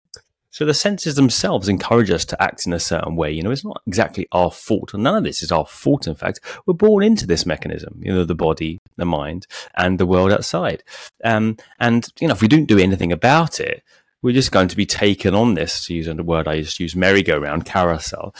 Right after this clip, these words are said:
continuously by the senses seeking new stimulus, seeking new stimulus, because that's what the senses do. So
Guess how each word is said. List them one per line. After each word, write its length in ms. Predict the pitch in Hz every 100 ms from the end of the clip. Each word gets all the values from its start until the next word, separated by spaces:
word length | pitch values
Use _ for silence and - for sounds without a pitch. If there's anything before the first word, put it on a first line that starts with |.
| - _
continuously 540 | 110 - 127 117 - 82
by 160 | 80
the 100 | 80
senses 420 | - 101 95 85
seeking 640 | - - 139 - 76 85 - _ _ _ _ _ _ _ _
new 220 | 110 123
stimulus, 640 | - 214 226 - - - -
seeking 420 | - 120 - 104
new 140 | 110 113
stimulus, 360 | 120 123 123
because 240 | - 120 113
that's 220 | 113 -
what 80 | 127
the 60 |
senses 400 | 123 135 123 131
do. 260 | - 196 - - - _ -
So 240 | 120